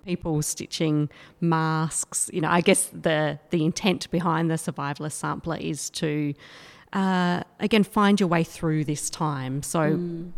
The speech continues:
Speaker 1: I guess they're often reflective of this time. So picking up on the language, you know, social distancing is a term that we hadn't really heard used that often before now. So just kind of recording the changes that we're witnessing, but also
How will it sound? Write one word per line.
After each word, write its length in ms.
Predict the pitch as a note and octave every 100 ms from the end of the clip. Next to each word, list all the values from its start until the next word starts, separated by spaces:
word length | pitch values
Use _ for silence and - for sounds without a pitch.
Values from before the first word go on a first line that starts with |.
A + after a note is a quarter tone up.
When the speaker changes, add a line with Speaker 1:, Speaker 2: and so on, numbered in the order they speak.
| E3+ -
Speaker 1:
I 60 |
guess 200 | D3+ F#3
they're 180 | - -
often 220 | E3 D#3
reflective 520 | D3 - - - A#3+
of 140 | B3 G#3+
this 140 | B3
time. 240 | - C4+ D#4+
So 120 | E3+
picking 300 | - G3+ F3
up 120 | -
on 60 | D3+
the 80 |
language, 800 | C#3+ C#3 C#3+ D#3+ C4+ D#4+ - -
you 80 | -
know, 80 | D#3+
social 340 | - F3 E3
distancing 540 | D#3 D#3+ - C3+ E3 D3+
is 120 | D#3
a 60 | F#3+
term 360 | A3 A3 A3+
that 200 | A#3 - - - -
we 100 | C#4+
hadn't 160 | D#4 D4
really 240 | D#4 E4
heard 540 | D#4 E4+ A#4 D4+ G3 - - _ _ _
used 360 | F3+ F3+ E3 -
that 120 | D3+
often 380 | D3+ D3+ D3+ D3+
before 500 | D3+ D3+ D#3 D3 D3
now. 400 | D3 C#3+ C3 D3+
So 280 | - E3 D#3+ - -
just 160 | D#4
kind 100 | B3+
of 60 | E3
recording 640 | D#3+ - D#3 E3+ E3+ D3+ D3+
the 60 |
changes 680 | D#3+ - - D#3 - D3+ C#3+
that 160 | - D#3+
we're 180 | D#3+ C#3+
witnessing, 560 | C3+ E3 D#3 - C#3+ C#3+
but 180 | F3 E3+
also 600 | F3 D#3+ E3+ D3 C#3